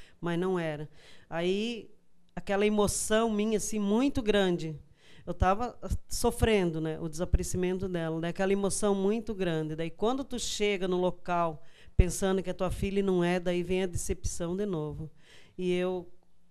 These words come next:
esses vinte e quatro anos, eu tenho sofrido muito. Eu, até hoje, eu perco noites e noites de sono pensando, é, sofro muito, muito sofrimento eu tenho.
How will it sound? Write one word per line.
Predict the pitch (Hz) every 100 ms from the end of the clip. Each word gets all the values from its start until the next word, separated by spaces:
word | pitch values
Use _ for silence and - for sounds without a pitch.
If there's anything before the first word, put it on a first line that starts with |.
| -
esses | - 175 160
vinte | 208 254
e | -
quatro | 202 196 -
anos, | 180 180 202
eu | 185
tenho | 180 190
sofrido | 180 196 - 185 180
muito. | 196 175 170 156 - 147 - - - - -
Eu, | 160 160 160 160 156 160
até | 165 - 202
hoje, | 196 208 185 165 160
eu | 170
perco | 160 - 190 175
noites | 196 180 190 196 202 202 190
e | 185
noites | 185 190 185 -
de | -
sono | - - 185 185
pensando, | - 180 165 - 185 180 185 180 175 180 175 - - - -
é, | 170 165 - -
sofro | - 208 214 208 196
muito, | 185 190 196 202 175 196 196 180 - - - - -
muito | 202 220 277 285 -
sofrimento | - 208 208 180 165 156 - 160 -
eu | 151
tenho. | 143 143 147